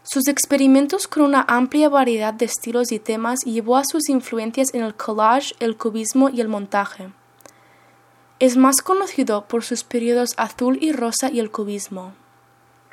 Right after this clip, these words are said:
Mil novecientos uno marcó el comienzo del periodo azul de Picasso. Por tres años,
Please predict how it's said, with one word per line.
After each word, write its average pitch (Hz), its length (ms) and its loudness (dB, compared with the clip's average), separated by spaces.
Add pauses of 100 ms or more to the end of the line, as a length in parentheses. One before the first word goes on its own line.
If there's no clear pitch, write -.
(1120)
Mil 254 240 2
novecientos 339 680 0
uno 226 340 -2
marcó 226 340 -2
el 240 100 0
comienzo 262 480 0
del 226 200 -2
periodo 220 400 -2
azul 220 440 -4
de 208 140 -8
Picasso. 196 640 -8 (920)
Por 247 180 2
tres 311 320 0 (120)
años, 233 360 0